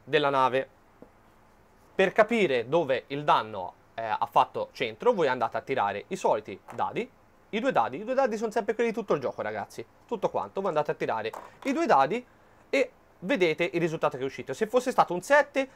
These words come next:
il colpo era esattamente dove avevate mirato, perché all'inizio lo dovete dire voi. Potreste dire: "Miro ai cannoni",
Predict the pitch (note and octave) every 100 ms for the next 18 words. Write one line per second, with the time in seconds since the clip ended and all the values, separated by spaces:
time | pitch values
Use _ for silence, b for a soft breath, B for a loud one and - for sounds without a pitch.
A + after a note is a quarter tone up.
0 | B F#3+ F3+ - A3+ G#3+ A#3 A#3 - E3
1 | E3+ E3+ - D3+ E3+ E3+ G3 G#3+ G3+ G#3+
2 | D#3 D#3 D3 - C3 C3 D#3 D3+ C3+ A2+
3 | D3 C3 A2+ G3+ G3 C3+ B2+ D#3 G3 D3
4 | C3 B2+ B2 B2+ F3 E3 A2 b b -
5 | C#3+ D3+ F3+ C#3 A#2+ A2 E3 B3 G#3+ G#3+
6 | G#3+ B3+ C4 B3+